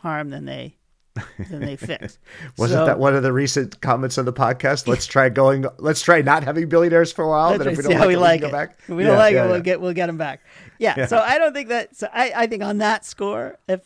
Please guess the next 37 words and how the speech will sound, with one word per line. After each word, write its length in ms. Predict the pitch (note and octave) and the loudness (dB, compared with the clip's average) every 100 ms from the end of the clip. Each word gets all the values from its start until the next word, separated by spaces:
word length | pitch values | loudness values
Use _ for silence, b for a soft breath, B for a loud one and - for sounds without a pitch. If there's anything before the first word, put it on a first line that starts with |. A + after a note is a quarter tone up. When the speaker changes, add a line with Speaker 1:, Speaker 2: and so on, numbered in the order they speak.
| - | -6
Speaker 1:
if 140 | F3+ F3 | -6 -4
Speaker 2:
Mm-hmm. 80 | |
Speaker 1:
all 240 | F3+ G#3+ G#3+ | -4 -2 -2
your 120 | G#3 | -2
rich 160 | G#3 G#3+ | -4 -4
people 220 | F#3+ F#3+ | -8 -6
gave 220 | F#3 F3+ | -6 -4
away 200 | F3+ F3 | -4 -4
their 140 | F3 | -4
money 260 | E3+ E3 E3 | -4 -4 -4
while 160 | E3 D#3+ | -4 -4
they're 140 | E3 | -6
still 240 | - F3 | -6 -6
living, 300 | D#3+ D#3 D#3 | -4 -6 -8
then 160 | D#3 D#3+ | -8 -6
the 200 | E3+ E3+ | -6 -4
other, 220 | G#3+ G#3 | -2 0
the 140 | F3 F#3+ | -2 -2
new 180 | F#3+ F#3+ | -4 -2
rich 240 | F3+ - | -4 -4
people 200 | E3 D3 | -8 -6
will 100 | D#3 | -10
come 180 | - D#3+ | -10 -12
in 100 | D3+ | -10
behind 320 | D3+ E3+ D3 | -12 -12 -10
them. 180 | D3+ C#3+ | -12 -12
With 220 | E3+ E3+ F3+ | -8 -6 -6
any 220 | F3 E3+ | -4 -2
luck 200 | D#3+ D3 | -4 -4
at 60 | D3+ | -4
all, 140 | C#3+ | -4
there 100 | C#3+ | -4
will 100 | C#3 | -8
be 100 | C3+ | -10
some 260 | - D3 C3+ | -12 -12 -12
culture 380 | - C#3+ - C#3+ | -14 -16 -12 -14
of, 140 | C#3+ | -14